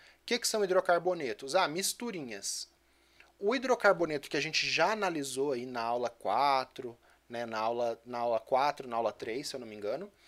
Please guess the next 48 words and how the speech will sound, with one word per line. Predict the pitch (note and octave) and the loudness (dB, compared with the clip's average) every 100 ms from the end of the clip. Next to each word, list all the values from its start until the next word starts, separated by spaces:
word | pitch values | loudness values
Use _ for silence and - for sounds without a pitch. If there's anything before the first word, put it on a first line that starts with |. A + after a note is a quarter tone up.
| - - | -20 -8
foi, | D#3 | -6
por | C3+ D#3 | -2 0
exemplo, | C#3+ C#3+ D#3 | 0 -4 -6
o | D#3+ | -4
pentano, | F#3 G#3 G3 F#3 E3 | -4 -2 0 0 0
pra | C3 | -4
gente | A#2+ B2+ - | -4 -4 -6
determinar | C3 C#3 C3 B2+ | -2 -2 -2 -6
a | |
fórmula | - B2+ B2 B2 | -2 -2 -2 -4
molecular. | B2+ C3 C3+ D#3+ F#3 A#2+ G2+ - _ _ _ _ - | 0 0 0 -2 0 0 0 -8 _ _ _ _ -6
O | |
que | G#3+ | -4
que | A3 | 0
a | G3 | -2
gente | G3 - | 0 -2
viu? | D#3 B2+ | -2 -4
Que | C#3 | -4
o | |
pentano | - E3+ E3 E3+ D#3 F3+ C4 _ | 0 0 2 2 2 0 -8 _
é | E3 | -4
um | B2+ | -2
hidrocarboneto | B2+ B2 C#3 D3+ D3 E3 | -2 4 4 4 -4 -6
que | - | -2
ele | D#3+ | -2
é | |
formado | - D#3 C#3 A2+ G#2 | 0 -2 -2 -2 -4
de | A2 A2+ | -8 -2
átomos | F#2+ - G#2+ G2 | -2 -2 -14 -14
de | G#2+ | 0
carbono | C#3+ D3 C#3 C3+ E3 G3+ | 2 2 2 0 -2 -10
e | F3+ | -14
de | D3+ D3+ | -10 -10
hidrogênio, | D3 G3 F3 A2+ | -2 -2 -2 -6
por | G#2 A#2 | -6 -6
isso | A2 - | -4 -6
que | |
é | C#3 | -6
um | |
hidrocarboneto. | C3+ D3 D3+ D3+ E3+ F#3+ A#2+ - - _ _ _ - - - - _ - - | -2 -2 -2 -2 -4 -6 -10 -12 -20 _ _ _ -20 -20 -20 -20 _ -2 2
É | A#3 | 2
correto | - A#3+ D#3 D#3+ F#3+ G3+ D#3+ | 4 4 6 6 6 4 2
a | |
gente | D3 D3 | -2 -4
usar | C#3+ C3+ | 0 2
a | |
expressão | C3 - - C3+ C#3+ C3 | 2 -2 -4 -2 -4 -6
misturinhas? | C#3+ F3 - - A#2+ D#3+ E3 G#2+ F#2+ - - - | -8 -6 -6 -6 -8 -8 -8 -10 -10 -8 -8 -10